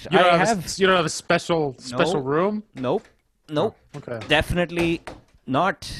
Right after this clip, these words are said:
Speaker 2: Of course not. That would be ridiculous.
Speaker 1: Yeah.
Speaker 2: That would be ridiculous.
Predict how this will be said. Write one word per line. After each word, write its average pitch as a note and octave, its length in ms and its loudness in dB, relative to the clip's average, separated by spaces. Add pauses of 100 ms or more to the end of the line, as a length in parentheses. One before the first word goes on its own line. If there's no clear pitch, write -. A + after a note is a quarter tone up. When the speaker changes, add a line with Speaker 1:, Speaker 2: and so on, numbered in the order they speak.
(240)
Speaker 2:
Of B2 160 -10
course E3 280 0
not. G2 300 0
That A#2 120 2
would - 180 4
be F3 120 4
ridiculous. C3+ 840 0
Speaker 1:
Yeah. G#2+ 200 -14 (340)
Speaker 2:
That B2 160 2
would C3 180 2
be A#2+ 280 0
ridiculous. G#2 760 -8